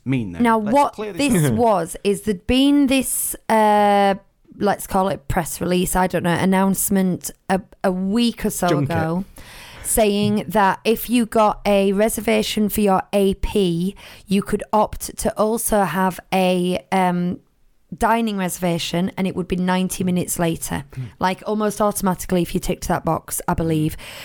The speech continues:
Speaker 2: So if you got a two o'clock reservation for Avengers Campus, you would get a three thirty reservation for Pim Kitchen as part of the reservation.
Speaker 3: Ooh.
Speaker 2: And I, I thought at the time, if everybody goes for this, th-,
Speaker 3: That
Speaker 2: it'll
Speaker 3: sounds hard to
Speaker 2: either,
Speaker 3: manage.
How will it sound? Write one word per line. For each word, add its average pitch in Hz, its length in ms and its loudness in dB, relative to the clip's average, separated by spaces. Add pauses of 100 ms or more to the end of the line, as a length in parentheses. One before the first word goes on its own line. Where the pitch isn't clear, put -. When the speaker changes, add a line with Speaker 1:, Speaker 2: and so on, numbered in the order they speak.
Speaker 2:
So - 160 0
if 202 100 2
you 226 80 0
got 196 220 2
a - 20 -2
two - 260 0
o'clock 254 300 0
reservation 196 720 0
for 196 160 0
Avengers 185 480 -2
Campus, 180 600 0
you 190 120 0
would 180 120 0
get - 140 0
a - 40 -6
three 196 240 -2
thirty 185 540 0
reservation 175 680 -2
for - 120 -8
Pim 175 260 -2
Kitchen 170 560 -2 (440)
as 196 140 -2
part 196 380 0
of 175 80 -6
the 185 100 -2
reservation. 175 640 0 (200)
Speaker 3:
Ooh. 117 400 -4
Speaker 2:
And 214 380 2 (180)
I, - 100 -6 (260)
I 294 180 4
thought 302 340 2
at - 100 -8
the - 60 -12
time, 226 460 2
if 196 220 -2
everybody 226 400 0
goes 247 340 0
for 190 100 -4
this, 165 460 -4 (400)
th-, 180 200 -8
Speaker 3:
That - 100 -2
Speaker 2:
it'll 226 100 2 (100)
Speaker 3:
sounds 240 40 4
hard 240 240 4
to 220 60 0 (100)
Speaker 2:
either, 196 40 2
Speaker 3:
manage. - 420 -4